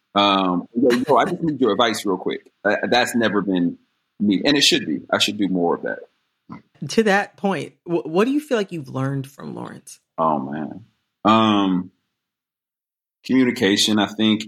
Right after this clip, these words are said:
Speaker 1: I think just because you have a narrative or a story be-, between your ears and your head doesn't mean that the rest
Speaker 2: Mm-hmm.
Speaker 1: of the world has that same story.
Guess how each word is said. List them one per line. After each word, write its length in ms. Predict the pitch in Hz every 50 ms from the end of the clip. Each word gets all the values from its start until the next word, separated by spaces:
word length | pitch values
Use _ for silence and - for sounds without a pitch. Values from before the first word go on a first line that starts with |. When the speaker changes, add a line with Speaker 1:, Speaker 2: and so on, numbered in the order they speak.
| - -
Speaker 1:
I 60 | 110
think 360 | - - 131 117 110 - -
just 240 | 92 110 117 - -
because 300 | - - - 113 107 104
you 100 | 104 110
have 120 | 107 101 95
a 40 | 92
narrative 420 | 95 95 95 95 95 95 95 87
or 120 | 95 90 82
a 60 | 80
story 420 | - - - 98 95 92 90 90 87
be-, 60 | 87 - - _ _ - 92
between 340 | 95 - - 104 98 90
your 140 | 90 92 95 73
ears 300 | 101 110 113 117 113 -
and 120 | 90 95
your 160 | 95 98 104
head 360 | 110 117 117 123 123 98 - _ _
doesn't 320 | - 107 98 90 95 90 87
mean 220 | 92 90 87 87
that 120 | 87 82 -
the 80 | 82 82
rest 180 | 87 85 - -
Speaker 2:
Mm-hmm. 60 | -
Speaker 1:
of 40 | 76
the 40 | 82
world 280 | 82 82 80 78 76 -
has 180 | 87 78 78 -
that 160 | - 78 78 -
same 240 | - 78 76 73 73
story. 420 | - - 82 82 87 95 92 95